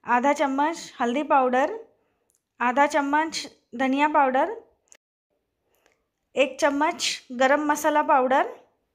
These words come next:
और दो चम्मच लाल मिर्च पाउडर। लाल मिर्च पाउडर आप अपने टेस्ट के हिसाब से कम ज़्यादा कर सकते हैं। और अब इन मसालों को अच्छे से मिक्स कर दे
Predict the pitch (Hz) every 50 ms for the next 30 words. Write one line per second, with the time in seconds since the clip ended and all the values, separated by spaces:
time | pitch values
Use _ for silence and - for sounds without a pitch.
0 | _ _ _ _ _ _ _ _ _ _ _ _ _ _ _ _ _ _ _ _
1 | - 269 277 285 247 233 269 277 285 277 320 285 285 285 311 339 330 - 285 269
2 | 262 269 277 277 302 302 294 - - 311 254 240 233 226 214 214 208 - - -
3 | _ _ _ 262 247 240 254 262 277 302 302 294 - 320 269 262 254 247 285 320
4 | 320 302 285 294 294 285 262 262 294 302 294 285 254 262 254 - - 320 302 294
5 | 294 311 285 277 277 - - 311 311 - 269 262 285 285 269 285 269 254 277 294
6 | 294 302 285 302 302 320 277 - - - 254 262 254 254 254 285 392 - - _
7 | _ _ _ _ _ _ _ _ _ _ _ _ _ _ - _ _ _ _ _
8 | _ _ _ _ _ _ _ _ _ - 254 269 269 294 294 - 302 302 302 294
9 | 285 269 - 294 277 285 277 277 320 311 269 254 - - 294 294 320 311 285 277
10 | 294 285 - - 311 262 254 240 269